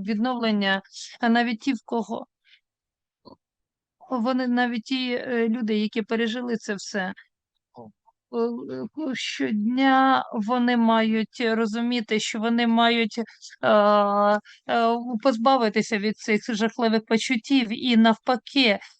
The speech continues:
е, почут-, м, відчути почуття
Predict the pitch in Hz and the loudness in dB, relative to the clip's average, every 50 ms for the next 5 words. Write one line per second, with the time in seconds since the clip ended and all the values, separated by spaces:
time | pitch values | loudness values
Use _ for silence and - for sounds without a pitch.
0 | _ - 233 214 208 - 233 226 - - 269 240 - - 269 254 233 220 220 240 | _ 2 2 2 4 2 0 0 0 -2 -4 -4 -4 -6 -6 -4 -2 -4 -2 0
1 | 240 226 233 254 240 226 208 214 269 269 - - 269 269 208 - 226 - 247 226 | 4 4 4 4 4 2 2 2 2 0 2 0 0 2 2 0 0 0 0 -2
2 | - - 262 220 - - 247 240 | -2 -2 -4 -6 0 2 2 2